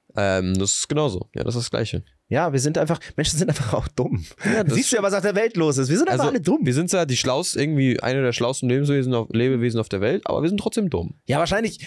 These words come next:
Speaker 2: weil, weil wir uns mit Hühnern vergleichen. Da gewinnen wir immer.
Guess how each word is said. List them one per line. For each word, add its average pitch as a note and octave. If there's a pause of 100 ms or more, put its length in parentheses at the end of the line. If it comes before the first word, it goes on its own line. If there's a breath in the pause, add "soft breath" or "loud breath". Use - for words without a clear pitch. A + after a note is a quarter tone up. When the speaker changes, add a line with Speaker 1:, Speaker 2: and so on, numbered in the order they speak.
(140)
Speaker 2:
weil, D#3
weil C#3+
wir A3
uns F3
mit D#3+
Hühnern G#3
vergleichen. G#2+
Da B2
gewinnen F#3+
wir F#3
immer. D3